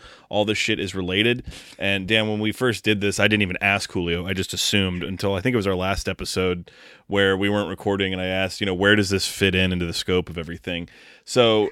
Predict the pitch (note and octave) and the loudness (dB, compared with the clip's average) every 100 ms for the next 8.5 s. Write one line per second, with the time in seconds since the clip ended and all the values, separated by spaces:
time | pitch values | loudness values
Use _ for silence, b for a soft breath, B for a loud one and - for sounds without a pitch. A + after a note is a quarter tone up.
0 | - G#2 G2 F#2 D2 - G#2 D3 - F#3+ | 0 0 0 -4 -10 -12 0 2 4 4
1 | D#3 A2 F#2+ A2+ A2 F#2+ F#2 G#2+ G#2 G2+ | 4 2 0 0 2 -2 -4 -2 0 4
2 | A2 A2 A2 C3 F3 F3+ D#3 B2 G#2 F2+ | 4 4 4 4 4 2 2 0 -4 -2
3 | A#2 - E3+ F3 - - F#2 B2+ B2+ B2+ | -4 -4 -4 -2 -2 0 0 2 -2 -6
4 | - - - C#2+ B1 G1+ G1+ G1+ A#2+ C3+ | -8 -16 -20 -20 -20 -18 -14 -10 2 4
5 | C3+ D3 A2 C#3 C#3 C#3+ A#2+ G#2 G#2+ G2+ | 4 2 0 2 4 4 2 0 0 0
6 | G#2+ - G#2 - G#2+ G2+ F2 F#2 _ - | -2 -4 -4 -2 0 0 -4 -10 _ -8
7 | G2 G#2+ G#2 G#2 G2+ F#2 - F#2 F#2 D#2+ | -4 -2 -2 0 0 -2 -4 -6 -6 -6
8 | E2+ C#2+ C#2 - | -6 -6 -10 -14